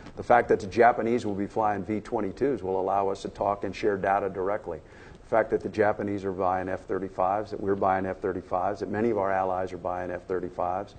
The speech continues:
will allow us to communicate directly and to transmit information through those aviation platforms back so that we can execute operations. So,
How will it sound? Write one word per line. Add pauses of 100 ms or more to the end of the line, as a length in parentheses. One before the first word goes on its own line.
(380)
will
allow
us
to
communicate
directly
and
to
transmit (260)
information
through
those
aviation
platforms
back (480)
so
that
we
can
execute
operations. (380)
So,